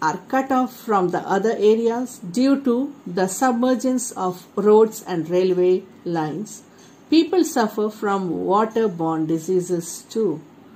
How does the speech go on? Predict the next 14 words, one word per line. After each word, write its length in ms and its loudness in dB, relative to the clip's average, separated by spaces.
So 500 -4
one 240 2
side 380 0
they 320 0
are 280 -2
get 380 0
completely 680 2
cut 260 -2
off, 240 -2
delinked 580 4
from 380 -4
the 200 -2
other 400 0
areas, 600 -4